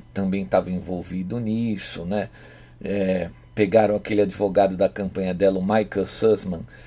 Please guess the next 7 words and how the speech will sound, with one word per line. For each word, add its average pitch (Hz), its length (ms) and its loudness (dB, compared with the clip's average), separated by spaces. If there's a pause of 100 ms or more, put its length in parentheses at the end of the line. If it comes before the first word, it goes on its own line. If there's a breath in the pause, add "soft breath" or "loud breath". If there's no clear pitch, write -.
(280 loud breath)
e 117 80 -2
esse 120 220 -4
cara 117 280 6
tava 113 300 4
dizendo 104 800 0
que, 87 720 -2 (680 soft breath)
que 104 520 -2